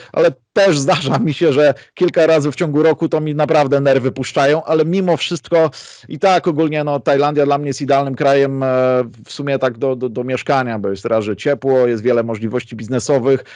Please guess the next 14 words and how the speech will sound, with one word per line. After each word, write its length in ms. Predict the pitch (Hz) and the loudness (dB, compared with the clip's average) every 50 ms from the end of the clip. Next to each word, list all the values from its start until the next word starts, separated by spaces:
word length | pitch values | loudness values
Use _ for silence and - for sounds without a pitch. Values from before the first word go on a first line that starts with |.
| - _ - | -20 _ -10
po 100 | - 143 | -8 -6
drugie, 240 | 139 147 151 135 143 | -6 -6 -4 -4 -4
jeśli 200 | 131 - - 123 | -4 -6 -8 -10
ktoś 200 | - - 139 135 | -6 -6 -6 -6
może 240 | 143 139 123 139 120 | -6 -4 -4 -2 0
pracować, 540 | 139 135 127 - 151 135 120 135 131 113 | 0 0 0 0 0 0 2 0 0 0
wiesz, 200 | 123 127 110 101 | 0 -2 -2 -4
zdalnie, 640 | 107 107 110 143 143 143 139 139 143 147 156 160 156 - _ _ _ _ - - | -6 -2 0 2 2 2 0 0 -4 -4 -4 -6 -6 -10 _ _ _ _ -16 -8
mieszka 320 | 143 147 151 - - 147 | -4 -4 -4 -2 -2 -4
ponad 320 | 113 - 151 156 151 143 - | -4 -4 -6 -6 -6 -6 -8
pół 180 | - 147 143 | -6 -4 0
roku 220 | 151 160 143 - 135 | 0 0 0 -2 -4
poza 280 | - 147 131 143 139 | -2 -2 0 0 0
Polską, 600 | - 147 151 151 143 123 - - 156 160 160 165 | 0 2 0 0 0 -2 -6 -4 -2 -2 -2 -4